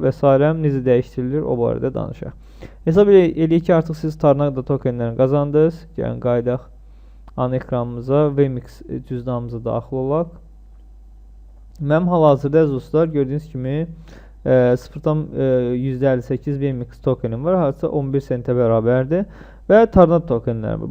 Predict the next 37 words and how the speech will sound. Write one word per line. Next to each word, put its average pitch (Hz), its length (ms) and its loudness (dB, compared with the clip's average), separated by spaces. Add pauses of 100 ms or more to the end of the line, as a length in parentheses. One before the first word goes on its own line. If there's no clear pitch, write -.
Bu - 80 -8
Tornado 208 480 6
tokenlər, 165 540 4
əziz 131 100 -2
dostlar, 139 240 -2
mən 165 160 2
indi 151 80 -4
satacağım, 147 480 0
çevirəcəm 147 500 4
V 147 200 2
mix - 260 -6
kreditə. 147 480 2 (600)
Daha 170 120 4
sonra 156 160 0
V 175 160 4
mix 165 160 -4
kreditə 156 380 2
çevirəcəm 147 420 2
V 143 100 0
mix 156 300 -8
token. - 300 -8
İndi 143 200 -6
onu 175 140 -2
da 170 160 2
bir-bir 165 320 0
addım-addım 147 560 -2
sizə 135 240 -8
göstərim. - 380 -10
Sadəcə 190 280 2
V 185 220 4
mix, - 140 -14 (180)
e, 143 140 -2
Tornado'nun 156 500 0
üzərinə 135 320 0
tıklayırıq. 127 580 -2 (280)
Bu 123 260 -8
qazandığımız. 113 720 -8